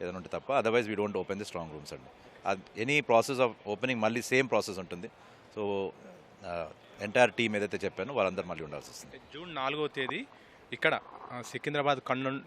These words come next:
Speaker 2: కంటోన్మెంట్ అసెంబ్లీ ఉప ఎన్నికకు సంబంధించి, అంతేకాకుండా మల్కాజ్గిరి లోక్సభ నియోజకవర్గ పరిధిలో ఇక్కడ చో-, ఓటింగ్ జరిగింది కదా, దానికి సంబంధించిన వివరాలు అంటే, అంటే అన్ని స్ట్రాంగ్ రూమ్లు, ఆ, ఈవీఎంలు అన్నీ కూడా ఒకే చోట భద్రపరిచారా, లేకపోతే ఎంపీకి సంబంధించిన ఈవీఎంలు వేరే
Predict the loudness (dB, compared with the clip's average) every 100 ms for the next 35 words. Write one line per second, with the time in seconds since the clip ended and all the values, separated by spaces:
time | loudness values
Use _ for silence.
0 | 2 2 2 0 -2 -2 -2 -2 -2 -2
1 | 4 6 6 6 0 -2 -2 -2 -2 -4
2 | -2 -2 -2 0 0 -2 -4 0 2 4
3 | 4 4 0 0 -2 -2 0 -2 -6 -20
4 | -8 4 4 4 2 2 2 0 0 0
5 | 0 2 6 6 6 0 -2 0 -2 -2
6 | -4 0 0 0 -4 -4 -4 -8 -18 0
7 | 0 2 0 0 -2 -2 0 2 2 0
8 | -2 0 2 2 2 0 2 0 0 -2
9 | -4 -4 -2 -2 0 2 2 2 0 -2
10 | -2 -2 -4 -18 -6 2 4 4 4 2
11 | 0 0 -2 -2 2 2 2 0 0 0
12 | 0 -6 -20 -6 2 4 6 6 4 2
13 | 0 -2 -4 -2 0 -2 -6 -10 -20 -6
14 | 0 6 6 6 6 4